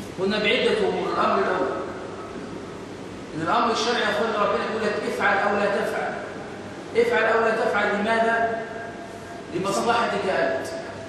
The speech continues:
يبقى افعل أو لا تفعل ليه؟ لمصلحتك. الأمر الثاني، أنت عبد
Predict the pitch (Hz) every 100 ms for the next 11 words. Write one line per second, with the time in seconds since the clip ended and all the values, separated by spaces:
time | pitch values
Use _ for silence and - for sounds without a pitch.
0 | - - - 160 196 - 196 196 190 -
1 | 185 190 208 - 185 - - - - -
2 | - - - - - - - - - -
3 | - 214 214 214 226 226 - - - -
4 | - - - - - - - - - -
5 | - - 160 170 - - 240 214